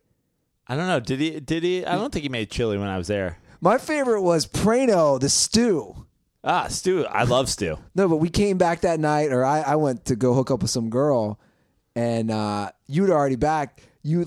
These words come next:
Speaker 2: you were, like, hammered in my parents' kitchen, and I woke you up for the fir-, for my pitch before the Reds game, and there was this this, like, dry plate of stew next to the bed.
Speaker 1: Yeah.
Speaker 2: <laughs>
Speaker 1: I made some stew. I microwaved it. I brought it downstairs with me. Smashed some stew.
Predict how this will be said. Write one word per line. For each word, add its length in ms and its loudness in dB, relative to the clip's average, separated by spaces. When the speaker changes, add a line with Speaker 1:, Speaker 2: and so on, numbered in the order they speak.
Speaker 2:
you 120 2
were, 60 2
like, 160 -2
hammered 360 0
in 60 0
my 80 0
parents' 340 0
kitchen, 400 0
and 100 -2
I 80 0
woke 280 2
you 120 2
up 140 0
for 100 0
the 100 -2
fir-, 340 -4
for 120 -4
my 180 0
pitch 320 -2
before 200 -2
the 80 2
Reds 240 0
game, 300 0
and 80 -4
there 60 2
was 100 -2
this 160 -4
this, 220 -4
like, 220 -2
dry 400 0
plate 240 -2
of 60 -2
stew 420 2
next 260 -2
to 60 -14
the 100 -2
bed. 360 0
Speaker 1:
Yeah. 400 2
Speaker 2:
<laughs> 540 -2
Speaker 1:
I 100 0
made 240 0
some 160 -6
stew. 520 -2
I 120 -2
microwaved 440 -2
it. 60 -4
I 80 0
brought 240 -2
it 40 -14
downstairs 520 -2
with 80 -6
me. 120 -4
Smashed 560 -2
some 160 -6
stew. 500 0